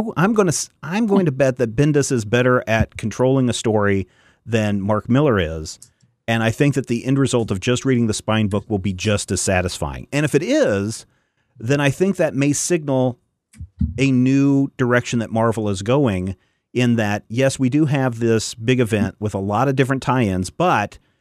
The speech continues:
if you just wanna read the Spine book, you're still gonna be okay. But if you want a deeper, richer experience,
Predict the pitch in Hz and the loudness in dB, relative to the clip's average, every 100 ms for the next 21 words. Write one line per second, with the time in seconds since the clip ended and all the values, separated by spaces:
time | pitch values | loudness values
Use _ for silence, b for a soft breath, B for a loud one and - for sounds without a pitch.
0 | _ 92 107 139 151 151 160 143 139 135 | _ -8 -4 -2 0 0 2 2 2 2
1 | 131 120 - - - 180 262 120 104 - | 0 -2 -4 -4 -4 0 0 0 -2 -2
2 | 113 117 165 151 123 110 110 95 - 87 | -4 -2 0 0 0 0 -2 -2 -2 -4
3 | 67 95 - 117 120 107 - 139 131 120 | -4 -8 -2 0 0 -2 -2 -2 0 0
4 | 120 131 117 101 - 180 165 104 95 92 | 0 0 -2 -4 -2 0 0 0 -4 -8